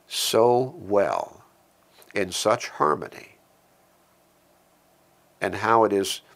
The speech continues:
so interactive in that harmonious state, that's design.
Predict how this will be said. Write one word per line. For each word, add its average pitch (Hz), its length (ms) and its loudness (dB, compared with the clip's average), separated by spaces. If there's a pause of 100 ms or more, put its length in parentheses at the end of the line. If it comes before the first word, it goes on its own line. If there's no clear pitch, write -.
(1200)
so - 240 -2
interactive - 1080 -4 (880)
in 104 180 0
that 95 180 0
harmonious 95 960 -2 (120)
state, - 600 -8 (1120)
that's 139 320 -6
design. 92 560 -4